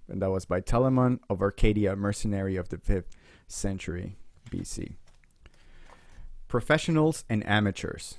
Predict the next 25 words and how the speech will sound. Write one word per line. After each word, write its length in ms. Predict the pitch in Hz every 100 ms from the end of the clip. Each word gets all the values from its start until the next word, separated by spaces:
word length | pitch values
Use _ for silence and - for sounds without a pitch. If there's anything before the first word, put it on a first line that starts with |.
| -
Aspiring 720 | 110 - - 135 156 165 147 -
artists 600 | 113 113 117 147 - - - -
defeated 440 | 110 127 127 143
by 120 | 123
resistance 920 | 110 104 - 113 - 131 139 160 - - _
share 360 | - - 117 110
one 280 | 104 110 110
trait. 380 | - 135 113 - _ _ - -
They 140 | 120 117
all 180 | 117 123
think 280 | 123 117
like 180 | 110 101 -
amateurs. 720 | 110 113 - 87 85 - - - - -
They 100 | 110
have 220 | 104 107 113
not 300 | 120 127 123
yet 200 | 120 -
turned 340 | 117 104 -
pro. 420 | - 113 110 101 - - - _ - - - -
The 80 | 120
moment 420 | 127 143 170 185
an 140 | 151 127
artist 380 | 127 135 143 -
turns 300 | 131 135 -
pro 480 | - 117 117 143